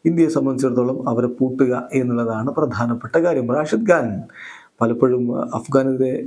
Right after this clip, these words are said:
കളിക്കുമ്പോൾ ഒരു വലിയ ത്രെറ്റാണല്ലോ റാഷിദ് ഖാൻ. റാഷിദ് ഖാൻ ഇന്ത്യക്കെതിരെ ഒരുപാട് മത്സരങ്ങളൊന്നും ടി ട്വന്റി കളിച്ചിട്ടില്ല. രണ്ട് മത്സരങ്ങളാണ് അദ്ദേഹം കളിച്ചത്. അതിൽ എട്ട് ഓവറുകൾ അദ്ദേഹം ബൗൾ ചെയ്തിട്ട് അറുപത്തിയൊമ്പത് റൺസാണ്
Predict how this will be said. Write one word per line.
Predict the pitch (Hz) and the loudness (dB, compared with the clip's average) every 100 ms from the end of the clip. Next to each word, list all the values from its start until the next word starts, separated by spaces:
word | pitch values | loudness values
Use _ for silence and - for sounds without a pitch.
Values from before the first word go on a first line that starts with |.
| - | -2
കളിക്കുമ്പോൾ | 127 127 127 123 123 135 | -2 0 0 0 0 0
ഒരു | |
വലിയ | 127 127 139 | 0 0 -2
ത്രെറ്റാണല്ലോ | 135 139 143 - 135 110 110 | 0 0 0 0 0 0 0
റാഷിദ് | 107 107 110 113 | 0 -2 0 0
ഖാൻ. | 113 | 2
റാഷിദ് | 123 131 170 | 0 0 2
ഖാൻ | 151 | 2
ഇന്ത്യക്കെതിരെ | 151 151 160 156 | 2 2 2 2
ഒരുപാട് | 151 151 156 | 2 0 2
മത്സരങ്ങളൊന്നും | 151 147 147 165 156 151 143 139 | 0 0 0 2 2 -2 -4 -6
ടി | |
ട്വന്റി | 135 135 127 127 | -6 -2 0 2
കളിച്ചിട്ടില്ല. | 120 - - 113 151 - - - - | 0 -4 -2 0 0 -4 -16 -10 0
രണ്ട് | 127 147 156 | 2 4 2
മത്സരങ്ങളാണ് | 165 135 135 131 120 | 2 2 0 0 0
അദ്ദേഹം | 107 107 107 | 0 -2 0
കളിച്ചത്. | 110 110 131 196 - - - - | 0 2 2 2 -2 -10 -8 0
അതിൽ | 170 185 165 - | 2 4 0 2
എട്ട് | 147 135 156 | 2 2 0
ഓവറുകൾ | 139 143 143 | 2 2 2
അദ്ദേഹം | 127 131 127 | 0 0 0
ബൗൾ | 123 131 | 2 2
ചെയ്തിട്ട് | 135 120 - 190 - - - - | 0 0 2 2 0 -12 -20 -2
അറുപത്തിയൊമ്പത് | 131 180 190 185 156 131 127 | 2 4 4 4 4 4 2
റൺസാണ് | 117 107 110 104 110 | 0 0 0 0 -2